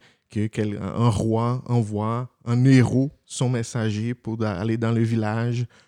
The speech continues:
pour, euh, lire son, son message. Donc, il arrive, il y a tout le, le, le pompe, les gens avec des trompettes, pa, pa, pa, pa.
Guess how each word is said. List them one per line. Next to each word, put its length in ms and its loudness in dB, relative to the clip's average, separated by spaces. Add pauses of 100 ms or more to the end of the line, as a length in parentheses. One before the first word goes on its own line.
(160)
pour, 440 0
euh, 180 -2
lire 420 0
son, 380 -4
son 180 -2
message. 560 -4
Donc, 200 -6
il 100 -4
arrive, 640 -4 (380)
il 100 -16
y 80 -6
a 80 2
tout 320 0
le, 240 6
le, 240 2
le 160 4
pompe, 420 0
les 260 0
gens 320 -2
avec 200 -2
des 100 0
trompettes, 680 -2
pa, 260 -2
pa, 140 -2
pa, 220 0
pa. 320 0